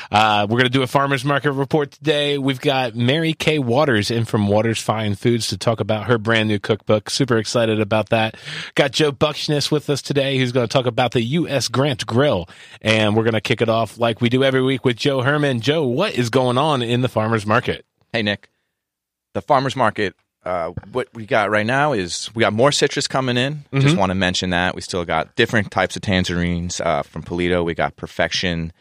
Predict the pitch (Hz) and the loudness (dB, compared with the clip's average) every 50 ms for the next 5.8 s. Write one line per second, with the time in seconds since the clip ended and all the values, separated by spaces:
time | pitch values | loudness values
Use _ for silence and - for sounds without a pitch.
0 | _ _ _ - - 82 78 - 90 85 85 85 80 - 90 85 85 82 82 82 | _ _ _ -8 -6 -4 -2 0 2 2 2 2 0 0 -2 -2 0 -2 -2 -4
1 | 85 - _ - _ _ _ _ - - 76 76 80 85 82 - - 85 78 - | -6 -8 _ -20 _ _ _ _ -4 0 0 2 2 0 -2 -2 -4 -8 -8 -6
2 | - - 95 92 90 90 85 82 85 - - 87 82 78 78 73 76 - - 120 | -2 0 0 2 2 2 2 2 0 -2 -4 -8 -6 -4 -4 -4 -4 -6 -6 -2
3 | 113 101 95 92 92 90 87 85 85 - _ _ _ _ _ _ _ _ _ _ | 0 2 2 2 2 2 0 0 -2 -4 _ _ _ _ _ _ _ _ _ _
4 | _ _ - - 90 90 - - 87 76 92 90 90 92 92 92 90 87 95 90 | _ _ 0 0 0 0 0 -4 -4 0 2 2 4 4 2 2 0 -2 -4 -6
5 | - - - 95 90 87 85 85 87 87 92 135 127 139 170 | -8 -6 -2 0 0 0 0 0 -2 -4 -2 -2 0 -2 -2